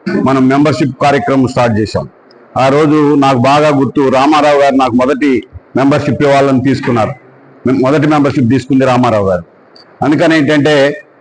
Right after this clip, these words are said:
మళ్ళీ ఈరోజు ఈ కార్యక్రమాన్ని స్టార్ట్ చేస్తున్నాం. గత, ఆ, రెండో మహాసభలో కూడా పెద్ద ఎత్తున ఐదు వందల ఎనభై దాకా ఈ జిల్లాలో మెంబర్‌షిప్ చే-, చేర్పించడం జరిగింది.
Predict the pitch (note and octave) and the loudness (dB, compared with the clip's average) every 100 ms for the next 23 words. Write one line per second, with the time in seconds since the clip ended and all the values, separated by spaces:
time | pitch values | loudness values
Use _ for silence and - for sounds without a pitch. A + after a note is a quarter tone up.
0 | A#2+ D3+ F#3 F#3+ D#3+ E3 D#3 D3+ C#3 D3 | -2 2 2 4 4 4 2 2 2 0
1 | D3 C#3 C#3+ C#3+ C#3 C#3 A2+ A#2 _ - | 0 0 0 2 2 2 -2 -4 _ -4
2 | C3+ C#3+ C#3+ C#3 D3 D3+ B2+ C3 D3 C3 | -2 0 0 0 0 0 0 0 0 0
3 | - - _ - B2 B2+ B2+ A#2+ C#3+ D#3+ | -2 -12 _ -4 0 2 2 2 2 2
4 | D3+ D3+ D3 D3 C#3+ C3+ C#3 C#3 C#3+ B2+ | 2 0 0 0 0 0 0 0 0 0
5 | C#3 G#2+ D3 C3+ A#2 - _ _ A2+ C3+ | 0 0 0 0 0 -6 _ _ -2 0
6 | C#3 C#3 C3+ C3 C3 B2+ B2 A#2+ B2 A#2 | 0 0 2 2 2 0 0 0 0 0
7 | C#3 D#3 D#3 C3 G#2 - - - - B2 | 0 0 0 0 0 -6 -16 -12 -4 -2
8 | A2+ C3 C#3 C3+ B2+ G#2 - A#2 B2+ B2+ | 0 2 2 2 0 -2 -4 -2 0 -2
9 | B2 G#2+ - A#2 - - C3 B2 A#2+ - | -2 -4 -2 -4 -6 -6 -4 -2 -4 -2
10 | A#2 A2+ A2 G#2+ F#2+ | -2 0 0 -2 -2